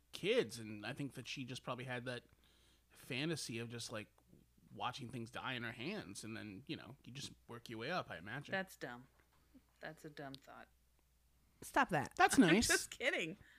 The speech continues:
Speaker 1: No, no, no, no, no. No, that's sweet.
Speaker 2: <laughs> I'm just kidding. No. No, that's, I agree. I, I think that's probably exactly what happened. I think she probably, she couldn't resist the fact of, like,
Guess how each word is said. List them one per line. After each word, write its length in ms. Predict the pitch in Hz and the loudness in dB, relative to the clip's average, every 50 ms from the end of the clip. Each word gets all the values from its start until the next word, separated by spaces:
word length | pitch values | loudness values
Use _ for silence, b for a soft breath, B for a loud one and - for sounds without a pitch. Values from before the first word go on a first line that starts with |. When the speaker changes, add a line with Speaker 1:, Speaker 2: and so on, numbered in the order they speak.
| B B B B B B - - | B B B B B B 6 12
Speaker 1:
No, 120 | 359 415 | 12 12
no, 100 | 392 392 392 | 12 12 12
no, 80 | 381 | 12
no, 100 | - 370 370 | 12 12 12
no. 320 | 392 392 339 233 - - - - | 12 12 12 12 12 8 2 4
No, 120 | 381 427 415 453 | 6 10 10 10
that's 160 | 494 480 - | 10 10 8
sweet. 320 | - 480 453 - - - - - 269 - - | 6 6 6 4 4 2 0 2 2 2 2
Speaker 2:
<laughs> 220 | - 330 - - | 0 0 4 4
I'm 200 | 254 269 254 269 | 4 6 6 6
just 220 | 285 392 359 - | 6 4 6 6
kidding. 240 | - 440 427 277 226 | 6 8 8 8 8
No. 320 | 247 285 294 277 233 202 - - b b b b b b b b b | 8 10 10 10 8 6 4 0 b b b b b b b b b
No, 180 | 320 415 415 254 | 6 6 8 10
that's, 260 | 240 262 285 - - 233 - _ _ - - _ _ _ _ _ _ _ _ _ _ _ _ _ - 202 311 | 10 10 10 8 4 -10 -12 _ _ -20 -20 _ _ _ _ _ _ _ _ _ _ _ _ _ 2 4 6
I 80 | 370 | 8
agree. 360 | 403 381 294 349 415 453 349 214 | 8 8 10 12 12 12 12 12
I, 200 | 185 196 208 214 - - - - _ _ _ _ _ _ _ _ - | 10 8 6 4 -2 -12 -16 -18 _ _ _ _ _ _ _ _ 6
I 120 | 196 233 247 | 6 6 8
think 220 | 285 339 349 339 | 6 2 4 6
that's 180 | 339 269 269 262 | 8 6 6 6
probably 360 | - - 262 254 254 254 247 | 6 8 8 8 8 8 4
exactly 460 | 240 220 214 208 208 277 - - 277 | 2 4 6 6 6 6 6 2 0
what 160 | 190 160 147 143 | 0 0 0 0
happened. 420 | 139 131 135 - - - - 180 - _ _ _ _ _ - - - | 0 -2 -2 -4 -6 -12 -12 -14 -18 _ _ _ _ _ -20 -6 -2
I 60 | 180 | -2
think 200 | 180 185 202 208 196 | 0 2 2 0 2
she 140 | - 226 214 | 0 0 -2
probably, 840 | 208 - 190 180 175 175 180 180 180 180 175 175 170 170 170 170 - _ _ _ _ _ _ _ _ _ _ _ _ _ | 0 4 4 6 6 6 4 0 0 2 2 4 4 2 0 -2 -6 _ _ _ _ _ _ _ _ _ _ _ _ _
she 200 | - - - 233 | -6 -2 -2 0
couldn't 260 | 208 - - 254 220 185 | 0 2 2 0 2 2
resist 360 | 208 196 185 196 190 - - | 2 2 2 0 -4 -2 -2
the 80 | 190 175 | -4 -2
fact 360 | - - 160 156 156 - - | 2 2 4 4 2 2 0
of, 100 | 165 156 | -4 -2
like, 380 | 151 147 143 143 139 135 - - | 0 0 0 0 0 -2 -4 -10